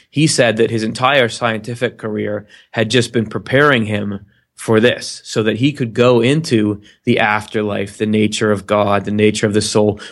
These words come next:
with the, the mind of a scientist, so he could meticulously document it. And what he had was,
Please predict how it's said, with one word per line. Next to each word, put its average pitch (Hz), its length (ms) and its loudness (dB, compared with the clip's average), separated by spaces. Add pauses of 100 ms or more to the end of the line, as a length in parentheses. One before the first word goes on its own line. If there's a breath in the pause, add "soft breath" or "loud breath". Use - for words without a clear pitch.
with 139 300 4
the, 127 80 6
the - 240 0
mind 123 340 4
of 113 80 4
a 107 60 -4
scientist, - 680 -8
so 110 200 -2
he 107 100 0
could 101 120 -2
meticulously 107 880 0 (180 loud breath)
document 110 580 0
it. 90 140 -8
And 123 300 -2 (120)
what 170 180 2
he 175 180 2
had 143 280 0
was, 107 280 -2